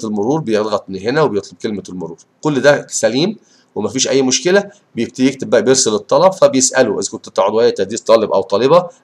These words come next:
بيضغط على كلمة التالي أو متابعة، بيطلب منه بيانات معينة، بيبتدي يدخلها، بيحط إذا كان المشكلة بتاعته طارئة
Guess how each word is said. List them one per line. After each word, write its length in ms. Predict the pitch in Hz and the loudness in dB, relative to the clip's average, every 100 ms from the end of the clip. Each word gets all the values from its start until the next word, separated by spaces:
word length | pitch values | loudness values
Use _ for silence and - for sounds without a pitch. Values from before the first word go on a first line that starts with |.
| - | -4
بيضغط 380 | 113 131 107 90 | 0 4 2 2
على 180 | 92 | -2
كلمة 360 | 95 131 113 92 95 | -2 0 -2 -4 -12
التالي 400 | - 110 117 110 | -4 -2 0 -2
أو 120 | 95 | -4
متابعة، 560 | 92 95 139 143 190 - - - | -6 2 4 4 2 -2 -20 -6
بيطلب 320 | 147 156 117 | -4 -2 -2
منه 200 | 127 117 | -2 -2
بيانات 400 | 101 101 110 - | 0 0 0 -2
معينة، 460 | 107 90 101 95 85 | 0 0 0 -4 -8
بيبتدي 400 | 110 107 135 110 | -10 -6 -6 -4
يدخلها، 480 | 92 - 127 151 165 | -6 -4 -2 0 0
بيحط 360 | 123 - 123 | -2 -4 -4
إذا 120 | 101 | -4
كان 100 | 110 | -4
المشكلة 320 | 110 98 - 113 | -4 -4 -4 -2
بتاعته 280 | 104 - | -2 -6
طارئة 480 | 107 98 104 110 104 | -4 0 2 0 -2